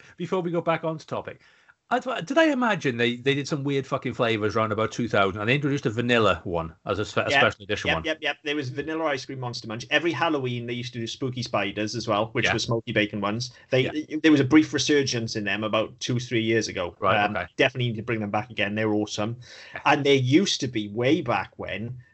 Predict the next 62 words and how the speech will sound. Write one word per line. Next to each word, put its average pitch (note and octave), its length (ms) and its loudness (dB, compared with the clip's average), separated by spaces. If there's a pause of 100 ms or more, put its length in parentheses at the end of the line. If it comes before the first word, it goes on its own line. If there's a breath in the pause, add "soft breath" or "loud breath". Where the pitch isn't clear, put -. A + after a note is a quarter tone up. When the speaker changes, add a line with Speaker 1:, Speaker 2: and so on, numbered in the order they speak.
(100)
Speaker 2:
like, A2+ 220 -2
when A2+ 220 2
Monster B2 320 -2
Munch G#2+ 320 -4
were A2+ 120 4
actually, G#2+ 440 0
like, A2 180 -2 (160)
seemed A#2 380 -4
like A2 140 0
they A2 100 2
were G#2 80 2
the G#2 80 -6
size G#2 340 0
of G2 60 -4
your F#2 180 -4
fist. - 280 0
They're C3+ 80 4
probably C3+ 280 4
no G#2+ 220 0
different G#2+ 320 -2
than - 80 -14
the G#2+ 40 -12
size G2 220 -2
they F#2+ 60 -4
are F#2+ 80 -4
now. F#2+ 160 -4 (280 loud breath)
Uh, B2+ 220 6
but A#2+ 80 2
when D#3 140 8
they D3+ 100 6
first D#3+ 320 4
started, G#2+ 400 -2
they C3 80 -2
were D3+ 80 -4
salt D#3 320 -2
vinegar B2 480 -4
as A2 140 -6
well. B2+ 260 -2 (160)
Speaker 1:
Yeah. A#2 220 4 (240)
Speaker 2:
That's D#3 240 4
what D#3 200 4
the C3+ 40 -2
blue D3 220 8
monster A2+ 400 0
was. F2+ 360 -8 (260)
Speaker 1:
Yeah. - 100 -6
Speaker 2:
He B2+ 80 -2
was B2+ 140 -2
salt C3 180 2
and A2+ 80 -4
vinegar B2+ 220 0
Monster G2 260 -8
Munch. F#2 340 -12 (360 loud breath)
Um, A2+ 420 2
'cause A#2+ 220 -4
the G#2+ 80 -10
blue C#3+ 180 6
one E3+ 160 6
was E3+ 120 -2
salt D#3 200 4
and A#2+ 60 -4
vinegar, G#2+ 420 -2